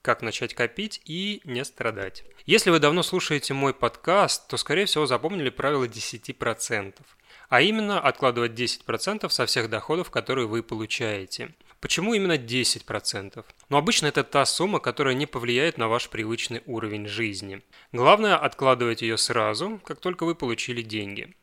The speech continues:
А не в конце, когда вы заплатили по всем счетам, купили всё, что хотели и не хотели. Ведь так вообще может ничего и не остаться. Такого быть не должно, потому что платить сначала себе — это самая важная привычка.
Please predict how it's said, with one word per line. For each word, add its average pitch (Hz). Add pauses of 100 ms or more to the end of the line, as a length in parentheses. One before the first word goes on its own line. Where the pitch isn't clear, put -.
А 156
не 202
в -
конце, 185
когда 117
вы 113
заплатили 120
по 110
всем 113
счетам, 202
купили 123
всё, 117
что -
хотели 170
и 120
не 107
хотели. 139
Ведь 131
так 139
вообще 127
может 160
ничего 123
и 135
не 117
остаться. - (460)
Такого 233
быть 143
не 139
должно, 139 (220)
потому 139
что -
платить 135
сначала 123
себе — 113 (120)
это 175
самая 127
важная 110
привычка. 110